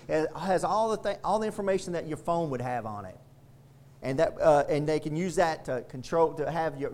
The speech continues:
your banking information, your account information, but it'd be, it be in your hand. Or if the, if you had no right hand, it could be in your forehead. You notice that it's the mark in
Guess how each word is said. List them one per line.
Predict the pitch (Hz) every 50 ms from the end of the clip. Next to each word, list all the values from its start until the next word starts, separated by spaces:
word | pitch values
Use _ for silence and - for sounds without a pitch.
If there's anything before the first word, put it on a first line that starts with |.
| 135 151
your | 113 110
banking | - - 180 196 190 202 196 190 190
information, | 180 - - 175 175 170 175 175 - 143
your | 123 117
account | - - 180 180 190 180
information, | 170 - 165 160 160 160 156 156 147 139
but | 139 135
it'd | 135 131 123 127 135
be, | - - 190 202 214 208 - 202 202
it | 196 -
be | 147 170 165 165
in | - 208 226 233 220 214
your | 220 214 202
hand. | 175 196 202 208 185 160 131 117 110 110 - - - - - - - -
Or | - 143 151
if | 147 147
the, | 151 147 170 -
if | - 131
you | 151 165
had | 208 196 180
no | 185 180 180
right | 180 180 165 165
hand, | 175 175 175 175 160
it | 147
could | 147 135 131
be | 165 185 190
in | 190 185
your | 180 170 -
forehead. | - - 190 196 180 165 151 143 131 131
You | 143
notice | 151 170 202 240 226 202 -
that | - 165 151
it's | 139 - - - - -
the | - 143
mark | 143 156 175 196 208 196 180 - - - -
in | 208 214 233 240 233 220 214 -